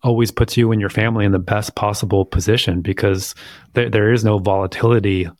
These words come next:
to write out. There is always guaranteed access. And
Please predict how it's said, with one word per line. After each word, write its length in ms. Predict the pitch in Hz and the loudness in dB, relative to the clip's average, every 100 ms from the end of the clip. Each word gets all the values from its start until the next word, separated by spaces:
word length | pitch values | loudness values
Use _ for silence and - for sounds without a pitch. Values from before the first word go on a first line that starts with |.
| - | -6
to 120 | 107 | -2
write 280 | 95 98 92 | 0 0 0
out. 380 | 92 117 139 - - - - | 0 -2 -4 -14 -20 -20 -12
There 280 | 113 104 101 | -4 0 0
is 120 | 95 | -2
always 400 | - 110 110 95 | 0 2 2 0
guaranteed 460 | - 107 101 - 95 | -2 -2 0 0 0
access. 640 | 95 110 123 123 127 - - _ _ _ _ _ | 0 -2 0 0 -2 -8 -14 _ _ _ _ _
And 640 | 113 107 107 104 101 101 | -2 2 2 0 0 -2